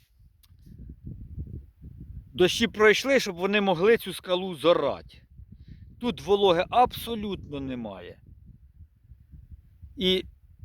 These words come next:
які треба дощі, щоб воно намочило. А дощі які? Триста міліметрів, триста п'ятдесят у хороший рік.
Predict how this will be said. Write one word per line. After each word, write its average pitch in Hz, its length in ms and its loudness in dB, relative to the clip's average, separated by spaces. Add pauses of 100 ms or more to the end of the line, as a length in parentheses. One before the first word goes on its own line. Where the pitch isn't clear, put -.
(160)
які 185 300 -2
треба 190 300 6
дощі, 202 640 2 (260)
щоб 151 180 -14
воно 208 200 -6
намочило. 160 680 0
А 127 120 0
дощі 254 400 -4
які? 120 520 -4 (120)
Триста 277 380 -2
міліметрів, 254 840 -2 (260)
триста 233 340 0
п'ятдесят 208 560 -2
у 175 60 -6
хороший 170 500 -6
рік. 135 220 -10